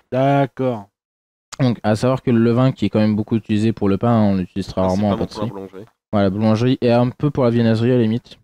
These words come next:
Speaker 3: Mm.
Speaker 2: Moi, je sais que ça peut arriver pour la
Speaker 3: Légèrement.
Speaker 2: pâte à croissant, mais légèrement. Et c'est pas tout à fait la même. En général, euh, pour la pa-, la boulangerie, on utilise de, plutôt du levain, euh, dur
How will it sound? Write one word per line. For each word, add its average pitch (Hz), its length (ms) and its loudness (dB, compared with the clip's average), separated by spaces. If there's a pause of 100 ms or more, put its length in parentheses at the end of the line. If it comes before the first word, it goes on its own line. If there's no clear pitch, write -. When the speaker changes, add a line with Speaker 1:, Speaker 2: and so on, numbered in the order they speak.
(160)
Speaker 3:
Mm. 110 60 -18
Speaker 2:
Moi, 101 80 -4
je - 60 -6
sais 113 60 0
que 107 60 -4
ça 107 80 -4
peut 113 100 -2
arriver 104 200 2
pour 127 80 -4
la 107 140 2
Speaker 3:
Légèrement. 104 120 -2
Speaker 2:
pâte 95 80 -4
à 101 40 0
croissant, 120 400 -4
mais 104 160 0
légèrement. 104 400 -2 (460)
Et 113 80 0
c'est 110 200 -2
pas 127 180 0
tout - 180 -6
à - 20 0
fait 120 140 -2
la 113 80 4
même. 107 240 0
En 104 140 0
général, 110 440 2
euh, 101 380 2
pour 110 160 -4
la 101 100 2
pa-, 104 240 0
la 110 120 2
boulangerie, 117 320 -2
on 120 100 -2
utilise 110 360 -4
de, 101 100 0
plutôt - 260 -6
du 113 100 -2
levain, 104 460 2
euh, 95 140 2
dur 110 220 0